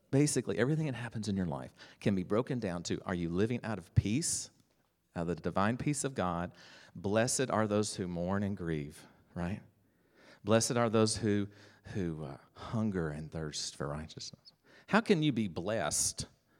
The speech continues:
That sounds like I gotta be happy all the time. That's not what the word blessed means. The word means divinely satisfied. It means God satisfies you. It means the Spirit satisfies you,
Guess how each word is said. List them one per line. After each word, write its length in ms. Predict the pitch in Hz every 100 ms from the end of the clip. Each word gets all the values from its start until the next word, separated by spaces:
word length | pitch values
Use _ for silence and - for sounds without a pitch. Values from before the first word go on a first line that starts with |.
| _ _
That 140 | 135 143
sounds 240 | 139 113
like 140 | 117 117
I 40 |
gotta 200 | 110 113
be 100 | 120
happy 320 | 117 226 151
all 140 | 78 69
the 80 | -
time. 340 | - 64 -
That's 200 | 139 151
not 100 | 202
what 140 | 190 175
the 80 | 135
word 180 | 131
blessed 320 | 104 110 104 107
means. 280 | 98 85
The 80 | 90
word 200 | 110 131
means 280 | 120 104 -
divinely 760 | - 90 92 104 120 127 131 123
satisfied. 800 | - 98 90 92 - - 80 82
It 100 | 95
means 260 | 92 82
God 520 | - 104 104 120 104
satisfies 1000 | 98 - 90 82 80 - - 76 73 85 85
you. 120 | 69
It 240 | - -
means 240 | 127 127 98
the 100 | 98
Spirit 640 | - - 151 147 110 76
satisfies 960 | - 107 98 92 85 - - - - -
you, 220 | - -